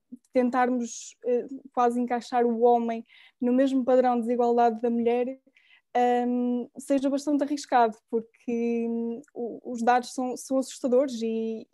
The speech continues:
e uma mulher não, pronto, hum, um homem estará certamente mais seguro dentro da sua própria casa, dentro, ah, do seu, do seu espaço de trabalho e na rua, do que uma mulher estará.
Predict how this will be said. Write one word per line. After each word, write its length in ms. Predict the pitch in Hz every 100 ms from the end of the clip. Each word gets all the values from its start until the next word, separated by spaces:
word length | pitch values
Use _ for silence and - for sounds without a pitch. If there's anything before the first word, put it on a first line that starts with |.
| _ _ -
e 160 | 226
uma 120 | 226 240
mulher 300 | 240 247 247 - - _ 254
não, 480 | 254 247 247 185 - 240
pronto, 280 | - 220 - - - 233 220 214
hum, 580 | 214 214 214 233 - - _ _ _ _ _ - - -
um 100 | 247
homem 260 | 262 269 262
estará 500 | - - 254 254 262
certamente 640 | - - 285 285 269 254 262
mais 280 | 262 254 -
seguro 460 | - 262 240 262 - _ _ _
dentro 280 | 254 247 240
da 80 | 240
sua 200 | - 254
própria 320 | 254 240 247
casa, 320 | 240 233 233
dentro, 520 | 233 240 - 233 220 -
ah, 500 | 233 226 226 226 226 233
do 120 | 226
seu, 200 | - 247 240 -
do 100 | 226
seu 140 | -
espaço 340 | 240 - 233 -
de 60 |
trabalho 480 | - 233 226 226 220 -
e 60 |
na 120 | 233
rua, 380 | 233 - 254 277 285 - - _
do 80 | 254
que 120 | 247
uma 120 | 269
mulher 260 | 262 254 247
estará. 380 | - 254 226